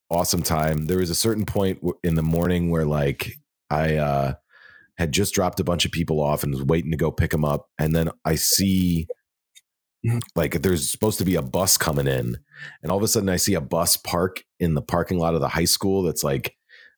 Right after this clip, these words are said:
Speaker 1: this, you could, to the, you're in the driveway at the end of this cul-de-sac or, like, this kinda U-turn street, and, uh, across the, on the other side of a fence, there's the parking lot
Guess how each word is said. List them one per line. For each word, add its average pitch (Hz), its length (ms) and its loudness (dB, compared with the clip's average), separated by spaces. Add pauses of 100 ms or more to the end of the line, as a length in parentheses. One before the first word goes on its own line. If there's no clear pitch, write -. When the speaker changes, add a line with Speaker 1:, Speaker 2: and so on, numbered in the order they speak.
Speaker 1:
this, - 320 0
you - 140 0
could, 73 180 2 (240)
to 95 120 2
the, 71 520 0
you're 82 220 0
in 95 80 2
the 92 80 2
driveway 82 500 0
at 73 80 -2
the 73 140 0
end 80 120 2
of 80 100 2
this - 140 2
cul-de-sac 73 880 0
or, 73 120 2
like, 67 240 0
this 69 120 0
kinda 73 220 0
U-turn 67 640 0
street, 69 400 0 (640)
and, 78 320 0
uh, 65 420 2 (680)
across - 480 0
the, 78 320 0
on 78 140 0
the 78 100 2
other 87 120 2
side 85 200 2
of 73 80 -2
a 73 60 -2
fence, 78 580 2 (260)
there's 76 160 2
the 64 80 -4
parking 101 360 0
lot 71 320 0